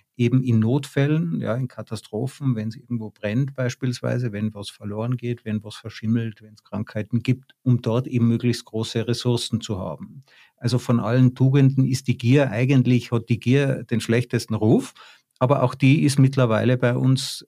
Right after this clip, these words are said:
angelegt. Der Kapitalismus hat zum ersten Mal Wachstum gebracht. Zum ersten Mal ist Teilen ein Vorteil geworden.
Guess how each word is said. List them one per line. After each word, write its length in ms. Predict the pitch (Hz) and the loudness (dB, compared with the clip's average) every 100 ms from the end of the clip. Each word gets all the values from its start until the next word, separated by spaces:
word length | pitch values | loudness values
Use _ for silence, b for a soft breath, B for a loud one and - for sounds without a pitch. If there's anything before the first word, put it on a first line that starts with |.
| _ | _
angelegt. 800 | 123 131 123 101 101 98 - - _ _ _ - | 4 4 6 2 -2 -8 -16 -20 _ _ _ -8
Der 80 | |
Kapitalismus 920 | 117 117 120 123 110 113 160 175 180 - | -2 -2 -2 -2 0 0 2 2 0 0
hat 140 | 165 | -4
zum 160 | 139 143 | -2 -2
ersten 340 | 120 131 - | -2 -2 2
Mal 220 | 123 120 | 2 4
Wachstum 440 | 104 - - 98 95 | 0 -2 -8 -10 -10
gebracht. 500 | 98 - 120 - - | -12 -12 -12 -12 -12
Zum 180 | - 113 | -6 -6
ersten 460 | - 135 139 - | -2 -4 -4 -2
Mal 280 | 160 160 156 | -2 -2 -4
ist 260 | 156 131 - | -6 -10 -12
Teilen 500 | 110 101 135 139 139 | -6 -2 0 0 0
ein 200 | 127 120 | -2 -2
Vorteil 400 | - 135 127 104 | -2 -4 -4 -6
geworden. 420 | 110 123 - - | -10 -14 -16 -20